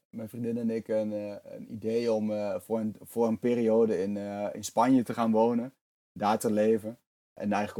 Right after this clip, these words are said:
ook te we-, en ook te werken. Dus, ehm, eh, dat, dat, nou ja, goed, dat i-, dat is een, is een plan wat, eh, wat een beetje uitgesmeerd wordt.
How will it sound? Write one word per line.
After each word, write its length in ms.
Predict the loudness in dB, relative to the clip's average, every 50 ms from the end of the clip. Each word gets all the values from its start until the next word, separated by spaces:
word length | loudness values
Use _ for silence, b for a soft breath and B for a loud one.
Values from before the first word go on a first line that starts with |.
| -4
ook 40 | -4
te 100 | -4 -8
we-, 120 | -6 -4 -4
en 200 | -2 -2 -2 -4
ook 100 | -4 -4
te 100 | -6 -4
werken. 480 | 0 2 2 2 2 0 -2 -4 -4
Dus, 200 | -4 -8 -8 -6
ehm, 440 | -4 -2 -2 -2 -2 -2 -4 -6 -8 -10 -12
eh, 400 | -10 -8 -6 -4 -2 -2 -2 -4 -4 -6
dat, 140 | -8 -10 -8 -4
dat, 300 | -4 -4 -4 -4 -12 -14
nou 120 | -8 -4 -4
ja, 80 | -4
goed, 340 | -4 -4 -8 -10 -10 -10 -8
dat 160 | -8 -6 -2
i-, 260 | -2 -2 -2 -2 -4 -8
dat 200 | -10 -8 -6 -4
is 180 | -6 -6 -4
een, 280 | -2 -2 -2 -2 -2 -4
is 140 | -8 -6 -6
een 180 | -6 -6 -6
plan 360 | _ 2 2 4 4 4 4
wat, 220 | 4 2 2 0 2
eh, 240 | 2 4 4 4 2
wat 200 | 0 -2 -4 _ _ _ -18
een 100 | -14 -8
beetje 240 | -8 -6 -4 -4 -2
uitgesmeerd 580 | -2 -2 -2 -4 -8 -6 -4 0 0 0 0 0
wordt. 300 | 0 0 0 0 -2